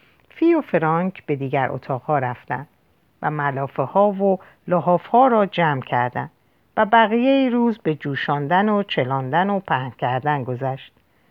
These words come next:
تشک‌ها و بالش‌ها را از پشت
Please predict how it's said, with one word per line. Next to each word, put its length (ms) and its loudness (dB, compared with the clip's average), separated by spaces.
تشک‌ها 540 2
و 140 4
بالش‌ها 560 2
را 220 0
از 300 -4
پشت 500 -2